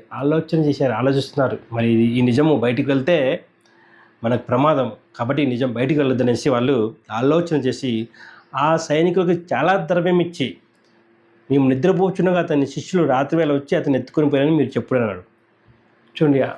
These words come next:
ఓ-, వాళ్ళు అబద్ధం చెప్-, చెప్తే అ-, అసలు తప్పు, ఆ ఖైదీలు, ఆ ఖైదీలు కాపలా ఉన్న వాళ్ళని ఖచ్చితంగా చంపేస్తారు. అయినా కానీ వాళ్ళు ద్రవ్యం కొరకు, డబ్బు చూడండి మనుషుల్ని ఎంతగా, ఆ, వాళ్ళని,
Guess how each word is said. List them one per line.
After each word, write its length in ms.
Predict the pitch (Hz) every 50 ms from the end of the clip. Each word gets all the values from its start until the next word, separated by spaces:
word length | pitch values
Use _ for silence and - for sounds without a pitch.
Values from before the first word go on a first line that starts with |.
| - - 139
ఓ-, 200 | 135 131 - -
వాళ్ళు 200 | 131 135 135 131
అబద్ధం 340 | 123 127 143 143 170 170 165
చెప్-, 420 | 156 165 - - _ - 143 -
చెప్తే 560 | 135 - - 165 160 147 139 143 160 196 208 - _ _ _ _ _ - 127
అ-, 140 | 131 135 - -
అసలు 180 | - - 147
తప్పు, 300 | 127 - 131 131 143 143 - - -
ఆ 260 | - 131 131 131 123 127 -
ఖైదీలు, 400 | - 127 135 143 151 160 160 160 - - _ _ _ _ _ _ _ _ _ _ _ _ _ _ - 131
ఆ 140 | 131 131
ఖైదీలు 380 | 127 131 135 139 143 156 160 165
కాపలా 360 | 165 160 147 143 147 165 156
ఉన్న 140 | 156 151 151
వాళ్ళని 260 | 147 147 156 165 165
ఖచ్చితంగా 480 | 160 139 127 - - - 151 156 165 170
చంపేస్తారు. 720 | 165 - 147 143 143 165 151 - - 123 - - - _ _ _ - - - - - - _ - - - - - - _ _ _ _ _ _ _ _ -
అయినా 140 | 135 139 156
కానీ 160 | 156 160 160
వాళ్ళు 540 | 160 151 147 151 165 160 147 139 139 - 147
ద్రవ్యం 360 | 135 120 123 120 117 151 160 147
కొరకు, 320 | 147 139 131 - - 117
డబ్బు 280 | 110 123 123 127 147 156
చూడండి 320 | - 151 139 127 117 110
మనుషుల్ని 400 | 110 113 123 120 - 143 139 127
ఎంతగా, 520 | 117 113 - 123 127 123 120 120 117 123 123
ఆ, 140 | 120 117 117
వాళ్ళని, 600 | 113 113 120 117 117 120 117 113 113 117 117